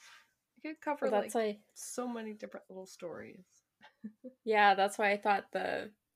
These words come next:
Speaker 2: the creation one was a good one, 'cause you did a, a creation one, and I hadn't done one. I was like, "That would be a good place to start."
Speaker 1: Oh,
Speaker 2: So
Speaker 1: yes.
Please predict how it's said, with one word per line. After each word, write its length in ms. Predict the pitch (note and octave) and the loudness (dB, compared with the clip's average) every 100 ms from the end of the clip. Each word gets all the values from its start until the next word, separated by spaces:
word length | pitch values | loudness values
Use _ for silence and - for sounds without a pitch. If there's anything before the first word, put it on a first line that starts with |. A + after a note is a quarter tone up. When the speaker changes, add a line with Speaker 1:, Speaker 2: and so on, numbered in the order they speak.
| _ | _
Speaker 2:
the 100 | A#3 | 0
creation 600 | A#3+ B3+ A#3 D4 D4+ A#3+ G#3+ | 0 4 6 6 4 2 4
one 200 | F#3+ G3 | 2 2
was 160 | G3 | 0
a 40 | G3 | 0
good 220 | G3 F3 | 0 0
one, 240 | F3 F3 | -2 -6
'cause 240 | G3 B3 G3+ | -4 -4 0
you 140 | G#3 | 2
did 180 | G#3+ G3+ | 2 4
a, 280 | F#3 E3+ - | 2 0 -4
a 140 | - G#3 | -2 -4
creation 640 | - A3 F#3+ G#3+ G#3+ G#3+ | 0 0 0 0 -2 -2
one, 240 | G#3+ A3 A#3 | -4 -4 -4
and 140 | G3+ | -4
I 80 | G#3 | -4
hadn't 440 | G#3 G#3 F#3 F3+ | 2 2 2 -2
done 240 | G3 F#3+ F#3+ | 0 0 -2
one. 220 | G3 A3+ | -4 -4
I 80 | - | -6
was 180 | - | -8
like, 220 | - - - | -10 -10 -2
"That 140 | B3 | -2
would 80 | C4+ | -2
be 140 | A3+ | -4
a 80 | G#3 | -4
good 240 | G3+ G3+ - | -2 -6 -6
place 340 | G3 G3 - | -6 -6 -6
to 140 | A#3+ | -4
start." 600 | A3 - G3+ G3+ G#3+ A#3+ - _ _ _ _ _ _ _ _ _ _ | -4 -2 -2 0 -2 -4 -8 _ _ _ _ _ _ _ _ _ _
Speaker 1:
Oh, 160 | F#3 G#3+ | -16 -14
Speaker 2:
So 240 | G3 - | -14 -12
Speaker 1:
yes. 1080 | G3+ G3+ F3 E3+ E3+ - F3 - - - - | -12 -12 -14 -16 -18 -20 -20 -20 -20 -18 -20